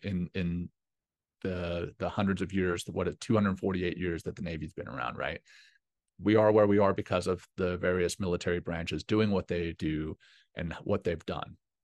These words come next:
And we're going to need to maintain those, and not only maintain them, but grow them. And right now,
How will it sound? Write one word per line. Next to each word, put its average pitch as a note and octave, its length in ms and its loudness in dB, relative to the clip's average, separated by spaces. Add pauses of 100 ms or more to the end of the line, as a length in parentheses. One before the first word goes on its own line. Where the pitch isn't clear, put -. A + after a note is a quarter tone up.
(560)
And F#2 120 -2
we're F#2 80 0
going F#2+ 240 2
to G#2+ 120 0
need A2+ 340 6
to - 140 0
maintain G#2+ 760 2
those, D#2+ 460 -4 (480)
and F2+ 100 -2
not F2+ 160 4
only F#2+ 200 4
maintain F2+ 480 0
them, F2+ 160 0
but D#2+ 180 -4
grow A2+ 300 4
them. - 320 -6 (320)
And F2 100 -4
right F2 200 -2
now, G#2+ 500 2